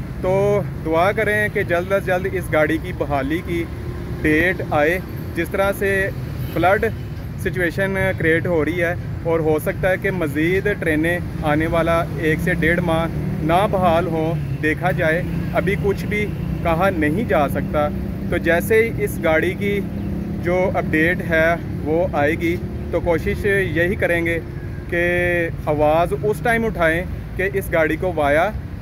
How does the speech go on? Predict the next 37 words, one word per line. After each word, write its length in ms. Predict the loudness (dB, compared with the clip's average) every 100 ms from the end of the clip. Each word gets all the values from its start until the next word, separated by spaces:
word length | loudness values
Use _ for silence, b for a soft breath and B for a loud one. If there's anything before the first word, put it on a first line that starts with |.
| -2
फैसलाबाद 580 | 0 0 0 0 2 0
चलाया 380 | 0 0 2 0
जाए। 240 | 0 0
तो 140 | 0 -2
एक 180 | 0
भाई 200 | 2 2
थे, 180 | 2 0
उन्होंने 320 | 0 -2 -2
मुझसे 380 | -2 -2 -2 -2
Instagram 440 | 0 0 0 0 -2
पर 80 |
कॉन्टैक्ट 360 | -2 0 0 0
किया, 240 | -2 -2
उन्होंने 260 | 0 0 -2
अपनी 240 | -2 -2
पूरी 320 | -2 0 0 0
तफसील 460 | -2 0 0 2
दी 220 | 2 2 0 -6 -8 -2
कि 80 | 0
लियाकतपुर 640 | 2 2 2 -2 -2 -4
के 120 | -2
लिए 240 | -2 -2 -2
ये 140 | 0
गाड़ी 300 | 0 2 0
थी, 220 | 0 -2
लियाकतपुर, 580 | 0 2 0 -2 -2 -2
अ, 640 | -2 -4 -6 -8 -4 0 0
स्टॉप 400 | 2 2 2 2
नहीं 300 | 0 2 2
है, 120 | 0
तो 120 | 0
इसकी 220 | -2 -4
भी 180 | -4 -4
आवाज़ 480 | -2 0 2 2 0
उठाएं। 320 | -2 0 0
जी 100 | 0
बिल्कुल, 420 | 0 0 2 0